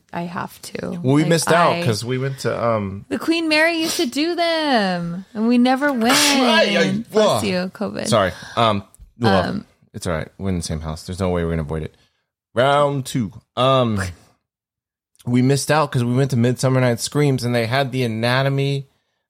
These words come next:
Speaker 2: of a murder, murder dis-, murder <laughs> mystery dinner.
Speaker 1: Like, basically how to show you how to do it? Is that what
Speaker 2: I
Speaker 1: it
Speaker 2: say
Speaker 1: was?
Speaker 2: murder mystery dinner. That's a tongue full. Yeah, they showed you how to do it. We could have hosted our own murder mystery
Speaker 1: I feel like
Speaker 2: dinner.
Speaker 1: it's kinda
Speaker 2: It's kind of
Speaker 1: self-explanatory.
Speaker 2: easy.
Speaker 1: Yeah, you can
Speaker 2: It's kinda like
Speaker 1: do that
Speaker 2: shitty
Speaker 1: shit.
Speaker 2: improv, right?
Speaker 1: Yeah,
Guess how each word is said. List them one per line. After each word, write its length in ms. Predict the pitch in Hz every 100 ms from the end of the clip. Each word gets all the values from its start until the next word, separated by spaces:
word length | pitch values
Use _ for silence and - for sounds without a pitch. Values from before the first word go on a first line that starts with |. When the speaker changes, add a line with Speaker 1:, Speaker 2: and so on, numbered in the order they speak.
| _ _ -
Speaker 2:
of 160 | 107
a 140 | 104 87 92
murder, 400 | 120 127 120 -
murder 340 | 113 113 110
dis-, 260 | 90 104 - - 104 90 -
murder 280 | 110 107 107
<laughs> 60 | 87
mystery 340 | 95 - 98
dinner. 380 | 87 90 82 87 -
Speaker 1:
Like, 160 | 240 214
basically 360 | 240 233 247
how 80 | 240
to 80 | 208
show 160 | -
you 100 | 190
how 60 | 190
to 100 | 180
do 160 | 123 175
it? 240 | 254 294
Is 80 | 190
that 140 | 196
what 100 | -
Speaker 2:
I 40 | -
Speaker 1:
it 20 |
Speaker 2:
say 100 | 120
Speaker 1:
was? 100 | 104
Speaker 2:
murder 260 | 101 104 95
mystery 400 | 92 - 90 80
dinner. 260 | - - _ _ _ _
That's 160 | 95 90
a 60 |
tongue 240 | - 85 82
full. 180 | 80 - - -
Yeah, 120 | 156
they 120 | 156
showed 320 | - 175 170
you 60 | 160
how 60 | 139
to 60 |
do 140 | 110 131
it. 80 | -
We 80 |
could 140 | 127 139
have 100 | 104
hosted 400 | 120 139 135 113
our 160 | 92
own 160 | 104 101
murder 360 | 92 98 104 95
mystery 300 | 87 - 349
Speaker 1:
I 60 |
feel 80 | 180
like 120 | 403
Speaker 2:
dinner. 100 | 359
Speaker 1:
it's 140 | 277 -
kinda 240 | 269 233
Speaker 2:
It's 100 | 214
kind 500 | 226 202 190 - 127
of 100 | 92
Speaker 1:
self-explanatory. 140 | - -
Speaker 2:
easy. 180 | - -
Speaker 1:
Yeah, 240 | 214 196
you 180 | 196 220
can 220 | 247 226
Speaker 2:
It's 120 | 117 -
kinda 180 | 143
like 160 | 123 101
Speaker 1:
do 60 | 104
that 60 | 107
Speaker 2:
shitty 140 | 95
Speaker 1:
shit. 140 | 92 87
Speaker 2:
improv, 360 | 87 76 73
right? 280 | 78 87 -
Speaker 1:
Yeah, 260 | 214 190